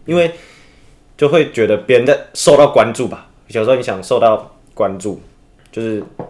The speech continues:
既然你好的关注无法被别人认可，那我就想说，那我就做坏的。可是没想到这样子反而会带来师长，师长给你贴标签。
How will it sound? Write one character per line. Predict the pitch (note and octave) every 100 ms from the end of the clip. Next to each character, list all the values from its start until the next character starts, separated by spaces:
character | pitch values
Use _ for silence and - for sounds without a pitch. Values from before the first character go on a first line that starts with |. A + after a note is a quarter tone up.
| _ _ _ _ _
既 | - F3+
然 | C3
你 | B2+
好 | - A#2 F#2
的 |
关 | F#2+ A2+ A2+
注 | A#2+
无 | G#2
法 | G#2 G2+
被 |
别 | A2 G2
人 | F2 G2+
认 | F#2
可， | F2 - - _ -
那 | A#2 G#2 - _
我 | -
就 | G2+
想 | A2+ F#2
说， | D#2 F#2+ F#2+ F2+ _
那 | A2
我 | F2+
就 |
做 | F#2+ G2
坏 | F2+ G2
的。 | D2+ - _ _ _ _ _
可 | -
是 | F#2+ A2+
没 | G#2
想 | G#2 F#2+
到 | G2+ F#2 - _ _ _ _ _ _ _ _ -
这 | C#3+
样 | C3 B2
子 | G#2+
反 | F#2+ E2
而 | F2
会 | G#2+
带 | G#2+ G#2+
来 | E2+ B1+ - _ _ _
师 | - - A#2
长， | G2 F2 - _ _ _
师 | - - A#2
长 | G#2+ F2 - _
给 | G#2
你 | G#2
贴 | D#2+ F#2+
标 | F2+ E2+
签。 | E2 -